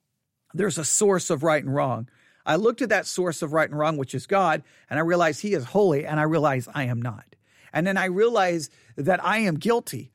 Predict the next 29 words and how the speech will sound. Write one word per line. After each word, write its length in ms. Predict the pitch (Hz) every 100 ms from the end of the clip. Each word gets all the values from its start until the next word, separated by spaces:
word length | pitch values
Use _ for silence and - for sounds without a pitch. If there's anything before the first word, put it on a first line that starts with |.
| _
before 420 | - 214 240 240
a 80 | 214
holy 280 | 180 202 196
God 380 | 156 170 156 139 _ _
continually. 1400 | - 208 190 - - 254 262 240 165 120 101 - - _ _ _ _ _ _ _ _ - -
So 160 | - 214
then 140 | 240
I 100 | 220
have 180 | 220 214
to 80 | 220
look 200 | 226 -
to 80 |
something 400 | 190 214 196 202
other 280 | 196 226 254
than 100 | 220
my 240 | 190 156 - _
conscience 540 | - - 196 - 165 -
trying 240 | 190 170
to 80 | 147
be 120 | 127
good 480 | - 233 202 113 127 _ _ -
or 100 | 165
my 300 | 170 156 -
actions, 560 | 160 202 - - 156 147
which 240 | 151 -
may, 320 | 160 156 151 - _
may 240 | - 170 165
or 80 | 151
may, 180 | 165